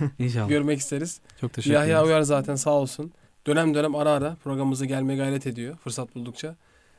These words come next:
Speaker 2: Bizler de onu ağırlamaktan dolayı çok mutlu oluyoruz. Bugün de yine
Speaker 1: Söyle.
Speaker 2: hem genç gönüllüleri hem genç gönüllü kardeşlerimizin düşüncelerini dinlemiş olduk, konuşmuş olduk.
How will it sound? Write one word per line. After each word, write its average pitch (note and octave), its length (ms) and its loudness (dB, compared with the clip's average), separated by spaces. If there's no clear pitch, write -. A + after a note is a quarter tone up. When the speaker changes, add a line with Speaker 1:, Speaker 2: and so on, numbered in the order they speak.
Speaker 2:
Bizler C#3 300 -2
de C#3 40 -4
onu C#3 100 -2
ağırlamaktan C3 520 -2
dolayı C3 160 -4
çok C3 140 -8
mutlu C3+ 260 -6
oluyoruz. C3 400 -6
Bugün D#3 240 0
de D3+ 40 0
yine D3+ 260 2
Speaker 1:
Söyle. A2+ 220 -8
Speaker 2:
hem D3+ 200 -2
genç C#3+ 220 0
gönüllüleri C3 580 -4
hem - 260 -6
genç D3 200 -2
gönüllü C#3 260 -2
kardeşlerimizin C3 840 -6
düşüncelerini B2 640 -6
dinlemiş A#2 300 -8
olduk, A#2+ 260 -12
konuşmuş A#2+ 400 -12
olduk. B2 240 -10